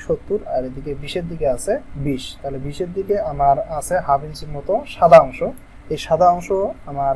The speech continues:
গ্রিপার মার্ক নিয়ে খুব সুন্দরভাবে প্রিন্ট চলে আসবে। তাহলে আমরা এই ভিডিও থেকে আমরা কি কি সেটআপ আজকে শিখতে পারলাম? তো অবশ্যই আপনি এই সেটআপটা দেওয়ার পর চারদিক দিয়ে কাটিং মার্ক দিয়ে দিবেন, আপনার যেদিকে যেদিকে আপনার এই মার্কটা ছিল।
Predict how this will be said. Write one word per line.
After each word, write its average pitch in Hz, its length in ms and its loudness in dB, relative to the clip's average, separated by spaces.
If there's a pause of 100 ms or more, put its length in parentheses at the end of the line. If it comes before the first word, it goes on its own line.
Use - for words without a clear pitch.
(140)
গ্রিপার 156 380 2
মার্ক 147 180 -4 (120)
নিয়ে - 160 4 (240)
খুব 196 220 -4
সুন্দরভাবে 170 400 2 (100)
প্রিন্ট 190 220 0 (100)
চলে 131 220 0
আসবে। 107 200 -12 (600)
তাহলে 170 260 6 (240)
আমরা 135 200 0 (200)
এই 147 60 -6 (100)
ভিডিও 165 280 -4
থেকে 175 180 -2 (220)
আমরা - 240 -4
কি 214 160 -6
কি 220 140 -8
সেটআপ 147 300 -6
আজকে - 220 -12
শিখতে 139 280 -10
পারলাম? 131 220 -8 (420)
তো - 60 -4 (160)
অবশ্যই 196 380 0 (100)
আপনি 151 220 -8 (580)
এই 143 140 -6
সেটআপটা 175 420 0
দেওয়ার 143 260 6
পর 160 140 6 (120)
চারদিক 147 360 0
দিয়ে 156 200 -6
কাটিং 139 280 0
মার্ক 131 220 2
দিয়ে 127 160 -4
দিবেন, 147 200 -6 (120)
আপনার 127 260 -8
যেদিকে 160 360 -6
যেদিকে 151 300 -4 (240)
আপনার 127 260 -12 (180)
এই 123 100 -8 (680)
মার্কটা 143 400 0
ছিল। 135 120 -6